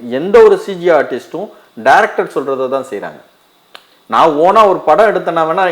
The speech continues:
என்னோட நான் கற்பனைகளை நான் அதுல உள்ள விடலாமே ஒழிஞ்சு, டைரக்டர் மைண்ட்ல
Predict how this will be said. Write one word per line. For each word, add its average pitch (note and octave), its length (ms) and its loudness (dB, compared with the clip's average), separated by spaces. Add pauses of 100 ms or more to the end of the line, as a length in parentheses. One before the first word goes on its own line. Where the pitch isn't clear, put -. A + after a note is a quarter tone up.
(160)
என்னோட D3 220 -2 (140)
நான் A#2 480 -4
கற்பனைகளை C3+ 520 -4
நான் A2 120 -4
அதுல G#2 200 -8
உள்ள A2+ 200 -10
விடலாமே F2 380 -10
ஒழிஞ்சு, F#2 280 -18 (560)
டைரக்டர் G#3+ 520 2 (100)
மைண்ட்ல F3 400 0